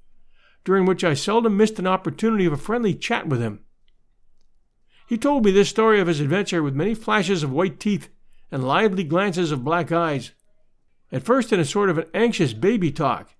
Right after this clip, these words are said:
then, as he acquired the language, with great fluency, but always with that singing, soft, and at the same time vibrating intonation that instilled a strangely penetrating power into the sound of the most familiar English words,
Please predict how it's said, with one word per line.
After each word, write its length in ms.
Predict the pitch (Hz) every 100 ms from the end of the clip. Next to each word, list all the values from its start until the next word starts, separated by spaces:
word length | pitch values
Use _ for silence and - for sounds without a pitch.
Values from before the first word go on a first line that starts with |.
| _ _ -
then, 380 | 139 208 170 - - _ _ -
as 120 | 135
he 80 | 135
acquired 420 | 135 156 185 202
the 80 | 180
language, 520 | 190 226 143 117 - _ _ - _ _ -
with 140 | 233
great 300 | 131 214 -
fluency, 560 | 214 269 160 - - - _ - _ - _ _ _ _ -
but 100 | 139
always 380 | 202 254 226 175
with 180 | 214
that 160 | 208 180
singing, 640 | - - 247 226 220 196 - _
soft, 540 | - 226 220 151 - - _ _
and 100 | 151
at 80 | 170
the 80 | 180
same 260 | 139 277 247
time 380 | 214 196 143 - _ - -
vibrating 720 | 156 202 254 190 214 190 180
intonation 880 | - 214 147 185 170 185 214 127 - _ _ _ _ _
that 120 | - 151
instilled 420 | 147 - 277 220
a 40 |
strangely 640 | 147 - 233 302 302 311 254
penetrating 720 | - 247 233 - 240 190 139
power 520 | 175 208 143 - - _ _
into 200 | - 165
the 80 | 156
sound 360 | 143 196 190 170
of 80 | 139
the 60 |
most 220 | 180 196
familiar 680 | - 160 160 240 320 156 143
English 320 | - 185 156
words, 360 | 127 170 107